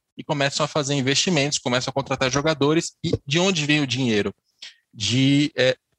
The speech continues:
empresários atleticanos, é, os mecenas, né, que lá no, no caso do Atlético eles chamam de os, os R's, porque se trata de Ricardo Guimarães, é, ex-presidente do Atlético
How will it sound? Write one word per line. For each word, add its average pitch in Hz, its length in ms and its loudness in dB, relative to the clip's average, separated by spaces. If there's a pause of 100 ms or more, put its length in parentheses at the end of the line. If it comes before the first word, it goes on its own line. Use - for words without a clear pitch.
(120)
empresários 135 880 0 (120)
atleticanos, 143 1000 -4 (380)
é, 107 200 0
os 110 140 -4
mecenas, 139 800 -2 (180)
né, 117 400 0
que - 80 -6
lá 120 120 2
no, 117 240 -6
no 120 120 -4
caso 113 260 -2
do 120 60 2
Atlético 113 460 0
eles 110 140 0
chamam 113 340 -2
de 107 380 -4
os, 110 380 -6
os 110 180 -2
R's, 139 540 -2 (220)
porque 117 280 -2
se - 180 -8
trata 117 400 -2
de 107 260 -2 (400)
Ricardo 135 360 -2
Guimarães, 120 680 0 (460)
é, 110 260 2
ex-presidente 123 540 0
do 123 60 0
Atlético 117 440 -2